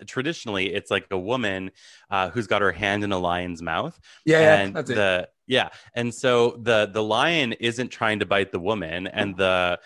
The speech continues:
Speaker 1: the woman isn't trying to hurt the lion either. So it's actually about, um, self-containment and, like,
Speaker 2: Yeah.
Speaker 1: being strong and, and using our mind to overcome our, like, internal struggles and urges and all that. So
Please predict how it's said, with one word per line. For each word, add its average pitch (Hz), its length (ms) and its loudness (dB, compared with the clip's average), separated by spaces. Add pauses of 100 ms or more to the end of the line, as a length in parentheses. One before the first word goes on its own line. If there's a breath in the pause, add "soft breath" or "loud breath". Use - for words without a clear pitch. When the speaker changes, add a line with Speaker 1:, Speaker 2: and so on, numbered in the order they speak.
(220 soft breath)
Speaker 1:
the 104 60 -6
woman 147 320 4
isn't 107 360 -6
trying 95 380 0
to 90 80 -8
hurt 92 220 -2
the 87 60 -8
lion 87 520 -2
either. 92 460 -2 (240 loud breath)
So 113 380 2
it's 117 180 -6
actually 135 600 -4
about, 101 540 0 (100)
um, 87 280 -8 (380)
self-containment 104 680 -4
and, 95 160 -6
like, 92 240 -4
Speaker 2:
Yeah. 87 120 -16
Speaker 1:
being 110 480 -4
strong 90 520 -2
and, 90 140 -10
and 95 260 -6
using 127 340 -4
our 90 100 0
mind 92 520 0
to 98 80 -2
overcome 92 720 -4 (380 loud breath)
our, 95 340 0
like, 85 300 -6
internal 92 880 -6 (120)
struggles 90 720 -4
and 95 120 -12
urges 90 340 -6
and 90 60 -6
all 85 120 -6
that. 87 280 -2
So 101 180 -2